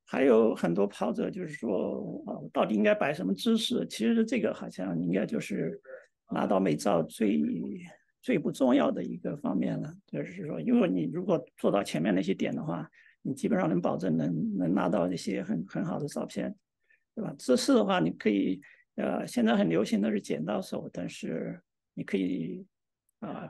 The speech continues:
变换一些套路，或者编排一个套路，像模特一样的编排一个套路，然后你一个一个的换过去。这样的话，你也觉得好玩儿，这个摄影师呢也觉得特别有新奇感，这样会，会这个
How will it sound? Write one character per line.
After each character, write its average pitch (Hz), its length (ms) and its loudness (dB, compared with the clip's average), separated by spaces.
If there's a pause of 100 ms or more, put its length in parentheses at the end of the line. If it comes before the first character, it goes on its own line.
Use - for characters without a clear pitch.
变 101 180 2
换 98 180 2
一 98 40 0
些 104 140 2
套 208 280 2
路， 180 320 -2
或 175 100 -4
者 160 120 -4
编 202 260 2
排 196 160 0
一 190 80 2
个 160 80 2
套 196 240 0
路， 180 140 -2
像 208 180 -4
模 - 180 0
特 - 180 -4
一 - 100 -2
样 - 260 -4
的 160 100 -4
编 214 200 -6
排 180 140 -4
一 196 40 0
个 208 80 0
套 196 220 -2
路， 170 120 0
然 - 140 -2
后 - 180 -2
你 82 120 0
一 - 80 -2
个 104 180 2
一 180 60 -2
个 202 120 0
的 170 80 4
换 170 320 -2
过 202 140 -2
去。 - 340 -8 (300)
这 - 140 -2
样 214 140 6
的 202 60 2
话， 180 140 0
你 190 120 4
也 214 120 6
觉 - 140 2
得 196 100 2
好 175 140 0
玩 - 160 0
儿， 92 220 -2
这 - 100 -4
个 165 180 -2 (420)
摄 214 200 2
影 165 80 2
师 202 200 0
呢 202 240 4
也 202 100 4
觉 196 140 0
得 185 100 0
特 214 140 -4
别 - 600 -2
有 - 180 -2
新 - 240 4
奇 226 220 2
感， 160 280 -2
这 175 60 -8
样 180 200 -4 (120)
会， 196 280 -2
会 190 500 -2
这 - 120 -4
个 - 320 -2